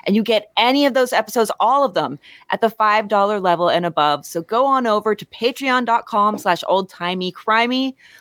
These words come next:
Link is also in the show notes. And check it out. I promise you won't regret it. We're having a great time over there.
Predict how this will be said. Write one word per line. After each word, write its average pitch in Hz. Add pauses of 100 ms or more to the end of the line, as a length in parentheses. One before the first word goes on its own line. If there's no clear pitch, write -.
Link 247
is 240
also 220
in 180
the 160
show 190
notes. 170 (340)
And 220
check -
it 339
out. 269
I 202
promise 220
you 226
won't 190
regret 185
it. 175
We're 175
having 175
a 165
great 170 (160)
time 151
over 131
there. 202